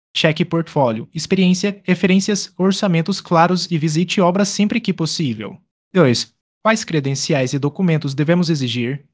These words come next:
Registro no caú, apólice de seguro, portfólio, contrato por escrito e A R T, R R T quando aplicável. Três. Como comparar orçamentos sem errar? Compare escopo, materiais, fases e prazos, não escolha apenas pelo menor preço.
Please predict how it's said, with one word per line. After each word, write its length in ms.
Registro 360
no 100
caú, 480
apólice 420
de 120
seguro, 500
portfólio, 640
contrato 500
por 140
escrito 560
e 120
A 80
R 140
T, 320
R 160
R 160
T 220
quando 240
aplicável. 640
Três. 480
Como 200
comparar 400
orçamentos 540
sem 240
errar? 400
Compare 340
escopo, 580
materiais, 600
fases 460
e 40
prazos, 560
não 140
escolha 320
apenas 340
pelo 200
menor 260
preço. 580